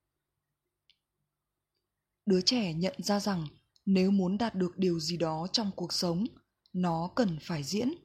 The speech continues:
nó cần phải tính toán, nó cần lên kế hoạch, nó cần nghĩ ra những mưu kế. Và đây là khởi đầu cho sự tranh giành, ganh đua, đấu tranh,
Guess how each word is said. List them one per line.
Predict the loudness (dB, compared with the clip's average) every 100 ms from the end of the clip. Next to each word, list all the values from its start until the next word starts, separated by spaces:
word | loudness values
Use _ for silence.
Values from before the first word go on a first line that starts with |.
| _ _ _ _ _
nó | -4 -2 -2 -2
cần | 0 0
phải | -4 -8 -4
tính | -4 -2
toán, | 0 -2 -4 -8 _ _ _ _ _ _ -4
nó | 0 0 0 0
cần | 2 2
lên | 2 0
kế | 0 0
hoạch, | 2 0 -4 -12 -20 _ _ _ _ _ -6
nó | -2 0 -2 0
cần | 0 0
nghĩ | -2
ra | -2 -2 -2
những | -2 0 2 4
mưu | 4
kế. | 2 0 0 0 -6 _ _ _ _ _ _ _ _ _ _ _ _ _ _ -2
Và | 0
đây | 2 0 -2 -8 -8
là | -2 -2 -2
khởi | -2 -2
đầu | 0 0 -2 -2
cho | -2 -2
sự | -2 -4 0
tranh | 0 2
giành, | 0 -2 -4 -10 -20 _ -4
ganh | 0 2
đua, | 2 2 0 -8 _ _ _
đấu | 0 2
tranh, | 2 0 -2